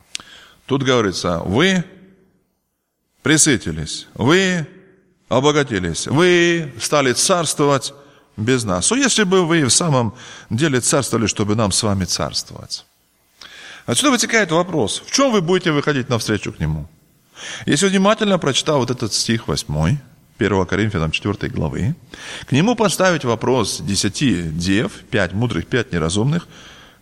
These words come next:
я не думаю, что мы согласимся с вопросом, что это характеристика пяти мудрых. Близко нет. Если принципиально получается, вот если этот процесс не остановится во внутренности вот этой коринфянской церкви,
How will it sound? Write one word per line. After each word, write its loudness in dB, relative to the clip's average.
я -2
не 2
думаю, 2
что -4
мы 2
согласимся -2
с -4
вопросом, -2
что -6
это -6
характеристика -2
пяти -6
мудрых. -8
Близко 0
нет. -10
Если 2
принципиально 2
получается, 2
вот -2
если 0
этот -2
процесс -2
не 2
остановится 0
во 0
внутренности -2
вот -2
этой -4
коринфянской -2
церкви, -8